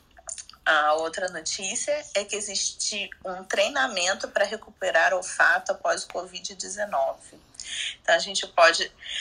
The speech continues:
voltar a, a, a treinar o nosso olfato. A anosmia é um problema muito sério.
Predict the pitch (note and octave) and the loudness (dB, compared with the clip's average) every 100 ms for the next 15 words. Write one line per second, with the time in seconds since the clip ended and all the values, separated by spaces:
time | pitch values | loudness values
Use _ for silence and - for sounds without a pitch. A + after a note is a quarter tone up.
0 | - - G3 F#3 F#3 B3 - F3 E3 - | -8 -10 -6 4 4 4 6 10 10 8
1 | - - _ _ _ - - D#3+ D#3+ D3+ | 4 -16 _ _ _ -10 6 8 10 8
2 | E3 D3+ D3 D3 - - - A3+ A3+ F3 | 6 4 2 0 0 0 0 -2 4 6
3 | F3 E3+ - - E3 E3 - - E3+ F3 | 6 4 2 4 8 8 8 6 6 6
4 | G3 F#3 F#3+ F#3 F#3+ - F#3+ - F3+ F#3 | 2 -2 0 0 0 -2 -4 -2 -2 -4
5 | G#3 D#4 - E4 C4+ _ - - - F#3+ | -6 -8 -8 -8 -10 _ -8 -2 4 10
6 | D#3 E3 F#3+ A#3+ C#4 | 10 10 6 0 -8